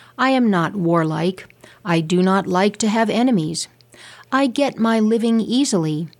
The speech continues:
and I want to live in peace with my family. I am going to give my right to be chief to the humans. Let humankind have all the worry and strife and responsibility.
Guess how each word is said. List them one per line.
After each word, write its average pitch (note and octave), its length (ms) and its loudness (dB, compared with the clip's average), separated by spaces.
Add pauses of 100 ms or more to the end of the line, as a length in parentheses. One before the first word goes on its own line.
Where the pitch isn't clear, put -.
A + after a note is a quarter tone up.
(220)
and F#3+ 140 0
I G3+ 180 2
want A3 340 0
to G3 100 -2
live G3+ 340 0
in G#3 220 0
peace D#3+ 460 -4
with F3+ 140 0
my E3+ 180 0
family. E3 580 -2 (680)
I A3+ 220 2
am F#3 260 2
going G3+ 380 2
to F3+ 100 -2
give G3 320 -2
my F#3+ 260 2
right F#3 420 0
to A3+ 80 0
be G#3 180 0
chief - 580 -2 (420)
to C4 140 0
the A#3+ 100 2
humans. F#3+ 640 0 (840)
Let G#3+ 340 -2
humankind F3 720 0
have F3 240 0
all G#3 300 2
the F#3+ 120 2
worry B3 600 0 (120)
and D#3+ 180 0
strife A#3 840 -2
and D#3+ 160 0
responsibility. F3+ 1080 0